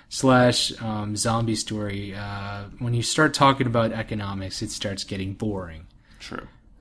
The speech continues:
Speaker 1: So you wanna focus on the characters and their environment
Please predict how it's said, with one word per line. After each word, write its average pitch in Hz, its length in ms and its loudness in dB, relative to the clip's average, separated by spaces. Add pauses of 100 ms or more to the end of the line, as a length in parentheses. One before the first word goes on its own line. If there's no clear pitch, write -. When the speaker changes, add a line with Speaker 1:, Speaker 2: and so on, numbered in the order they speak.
Speaker 1:
So 92 380 -10
you 117 180 4
wanna 135 160 6
focus 123 420 0
on 104 260 0
the 95 320 -4
characters - 880 -8 (420)
and 90 180 -10
their 92 220 -6
environment 92 840 -10